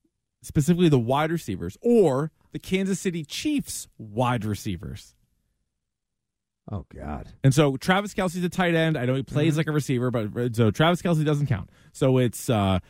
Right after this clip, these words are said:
Speaker 1: Kadarius Toney. It is Rashee Rice. It is Justin Watson, I think.
Speaker 2: And Marquez Valdes
Speaker 1: And
Speaker 2: Scantling.
Speaker 1: Marquez Valdes Scantling, or
Speaker 2: Wow, if it's all healthy with the Patriots,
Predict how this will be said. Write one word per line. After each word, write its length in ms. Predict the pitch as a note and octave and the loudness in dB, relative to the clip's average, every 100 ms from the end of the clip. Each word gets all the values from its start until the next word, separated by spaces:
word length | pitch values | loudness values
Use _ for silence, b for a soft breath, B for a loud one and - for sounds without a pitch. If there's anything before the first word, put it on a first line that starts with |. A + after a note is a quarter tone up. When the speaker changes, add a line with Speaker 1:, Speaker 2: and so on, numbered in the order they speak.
| b | b
Speaker 1:
Kadarius 680 | - C#3+ E3 F#3 F#3+ F#3 - | -2 2 4 4 4 2 0
Toney. 580 | - D3 A#2+ G2 E2 - | 2 4 4 2 -2 -2
It 220 | C#3 C#3 | 0 2
is 520 | C3+ A#2 A2 G2 F#2+ - _ _ _ _ _ _ _ | 2 2 2 0 -4 -10 _ _ _ _ _ _ _
Rashee 460 | A2 C#3+ F3+ G3 G3+ | -4 -2 -2 0 0
Rice. 800 | E3+ D#3+ C3 G2 - - - - _ - | 4 4 4 0 -4 -12 -14 -20 _ -4
It 200 | D3 C#3 | 0 2
is 880 | C3+ B2+ B2 A#2 A2+ G#2 F#2 F#2+ - _ _ - | 4 4 4 4 2 0 -2 -6 -16 _ _ 0
Justin 880 | E3+ E3+ G3 F3+ F3 E3 D3+ D3 C#3+ | 2 2 0 0 0 0 -2 -4 0
Watson, 720 | D3 D3 C#3 - A#2 G2 F#2 | 2 2 0 -2 0 2 0
I 80 | F#2 | 0
think. 300 | - F#2+ E2 | 0 -2 -2
Speaker 2:
And 80 | E2 | -4
Marquez 400 | G2 A2+ A#2+ A2+ | -4 0 0 0
Valdes 420 | F#2+ G#2 G2+ G#2 | 0 0 0 2
Speaker 1:
And 120 | F3+ | 4
Speaker 2:
Scantling. 400 | F#3 G3 F#3 D3+ | 4 4 0 0
Speaker 1:
Marquez 180 | A3+ C#4 | 0 -2
Valdes 540 | C#4 F#3+ G3+ G3+ G#3 G3+ | -4 -4 -4 -4 -4 -6
Scantling, 500 | - C3+ A#2+ A#2 A#2 | -10 -10 -8 -8 -8
or 480 | - G3+ B2+ A#2+ D3 | -4 -2 -2 -2 -2
Speaker 2:
Wow, 280 | A#2+ C#3 G#2 | -2 -2 -2
if 120 | G2 | -2
it's 160 | B2 | -4
all 320 | - A#2 C#3+ E3 | -4 0 4 4
healthy 460 | A#2+ B2 C3+ F3 | 2 0 2 2
with 180 | D#3+ A2 | 2 2
the 80 | F#2+ | 0
Patriots, 720 | - A2 - F3+ G#3+ - - | 0 -2 0 -2 -2 -4 -16